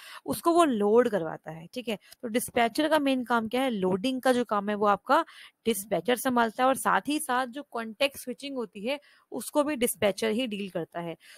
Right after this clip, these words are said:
तो शॉर्ट टर्म scheduler के साथ ही काम करता है dispatcher,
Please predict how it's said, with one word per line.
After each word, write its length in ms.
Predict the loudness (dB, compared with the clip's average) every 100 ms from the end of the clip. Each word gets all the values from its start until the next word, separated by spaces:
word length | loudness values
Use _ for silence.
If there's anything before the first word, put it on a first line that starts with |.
| _
तो 80 | -10
शॉर्ट 320 | 2 4 4 4
टर्म 220 | 2 2
scheduler 420 | -4 -2 2 2
के 140 | 2 -2
साथ 340 | 2 2 2
ही 80 | 0
काम 260 | 2 2 2
करता 260 | -2 0
है 160 | 0 0
dispatcher, 1040 | 0 -2 -4 -2 0 0 4 6 6 4